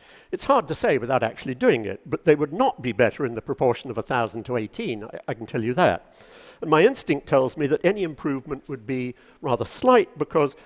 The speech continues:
they were designed as functions of the system, they were designed to fit. And as I said, type is very adaptable, it does hide its methods. All industrial designers work within constraints.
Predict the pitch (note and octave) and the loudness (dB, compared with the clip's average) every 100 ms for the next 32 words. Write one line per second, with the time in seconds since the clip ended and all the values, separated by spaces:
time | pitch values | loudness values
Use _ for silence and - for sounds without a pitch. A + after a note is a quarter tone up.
0 | - - E3+ D#3+ C4+ B3 F3 - C3 C#3 | -20 -4 -2 2 2 4 2 -2 -6 0
1 | E3+ F3 D#3+ D#3 - G#3 G3+ - E3+ D3 | 0 0 -2 -6 0 2 2 -2 -8 -8
2 | B2+ B2 - E3 - E3+ D3 B2 A#2+ C3+ | -8 -8 -4 -4 -4 -8 -6 -6 -6 -4
3 | C#3+ C3 - - G3+ B2+ - - - - | -4 -6 -12 0 2 2 -2 -20 -20 -14
4 | - E3+ D3+ D3 - G3+ A#2+ - _ _ | -4 -2 0 0 4 2 2 -8 _ _
5 | F#3 F#3+ E3+ A#2 A2+ A3 E3+ A2+ A2+ - | -2 -2 -2 -4 2 2 4 2 -2 -4
6 | - A#2 B2+ - B2+ - B2+ A#2+ - _ | -8 -8 -8 -8 -10 -2 0 0 -6 _
7 | - C3+ A#2+ A2+ - - A#2+ A#2 - - | -8 -2 0 0 -6 -4 -2 -2 -6 -16
8 | - - _ _ _ _ _ _ _ _ | -20 -20 _ _ _ _ _ _ _ _
9 | _ _ _ D#3+ A3 G3 C#3 D3 - D3 | _ _ _ 8 8 8 6 4 4 -2
10 | B2 A2+ A#2+ G#2 A2+ G#2 G#2+ D3 C#3 C3 | -2 0 2 2 0 -4 2 2 2 -4
11 | A#2+ A2 - G#2+ - A#2 F2+ - | -4 -4 -8 -10 -4 -4 -4 -12